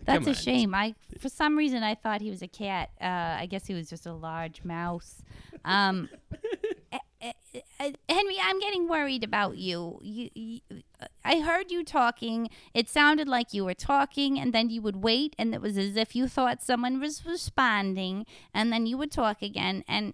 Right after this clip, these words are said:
Speaker 1: it, and I just, I don't know why you do this. This is clearly a totally empty shed. So what is it that you think you're seeing?
Speaker 2: Well, I, I just, sometimes I see some people in here, you know?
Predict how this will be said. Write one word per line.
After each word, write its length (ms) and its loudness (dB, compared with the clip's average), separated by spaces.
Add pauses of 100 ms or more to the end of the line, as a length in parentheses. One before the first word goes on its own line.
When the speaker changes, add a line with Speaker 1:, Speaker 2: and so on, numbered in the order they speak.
(120)
Speaker 1:
it, 160 -4 (180)
and 160 0
I 80 6
just, 460 -4
I 120 2
don't 240 4
know 140 2
why 160 0
you 200 -2
do 260 -4
this. 500 -8 (220)
This 200 -4
is 160 -6 (140)
clearly 500 -4
a 60 -4
totally 560 -4
empty 580 -2 (440)
shed. 640 0
So 200 -2
what 460 -2
is 220 -8
it 100 -4
that 240 -6
you 100 2
think 300 0
you're 100 -2
seeing? 840 -4 (1160)
Speaker 2:
Well, 280 -14
I, 180 -14 (340)
I 120 -10
just, 360 -12 (380)
sometimes 560 -6
I 60 -2
see 260 -4
some 180 -4
people 440 -2
in 140 -6
here, 180 -2
you 180 -6
know? 320 -6